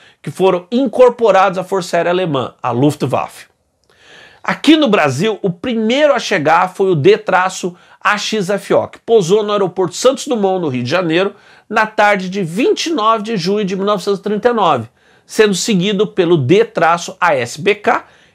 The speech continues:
que chegou no Rio em vinte e nove de julho. Rematriculados e rebatizados,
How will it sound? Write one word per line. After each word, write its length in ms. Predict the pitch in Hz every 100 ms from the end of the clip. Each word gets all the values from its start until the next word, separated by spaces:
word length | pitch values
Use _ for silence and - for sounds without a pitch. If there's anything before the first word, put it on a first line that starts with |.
| -
que 120 | 240
chegou 320 | - 233 214
no 120 | 220
Rio 300 | 185 196 214 -
em 160 | 208
vinte 340 | 160 170 233 -
e 60 |
nove 240 | 190 170 165
de 160 | 180
julho. 440 | 131 120 165 117 - _ _ _ _
Rematriculados 1300 | - 269 302 269 226 190 156 147 120 123 190 185 -
e 100 | 131
rebatizados, 960 | 117 101 104 - 180 147 147 165 175